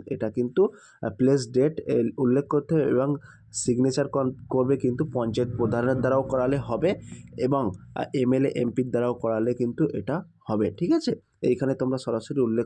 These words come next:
করছো, দেখতে পাচ্ছ উল্লেখ করা আছে, signature of পঞ্চায়েত প্রধান বা লোকাল কাউন্সিলর, বিডিও, লোকাল এমএলএ, লোকাল এমপি, gazetted officer with seal।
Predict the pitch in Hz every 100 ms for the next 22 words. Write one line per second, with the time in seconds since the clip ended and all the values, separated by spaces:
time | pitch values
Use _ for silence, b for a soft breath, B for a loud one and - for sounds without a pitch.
0 | - 127 - - 151 110 98 131 123 123
1 | 139 117 110 123 123 113 190 202 B B
2 | - 135 131 143 147 135 - - 120 -
3 | 101 98 117 110 - 107 107 110 107 104
4 | 98 95 98 117 113 110 110 104 113 107
5 | 95 95 90 104 101 95 95 107 101 98
6 | 104 151 127 95 107 101 - 107 101 139
7 | 120 98 101 120 95 95 - 170 165 B
8 | B - 127 131 - 123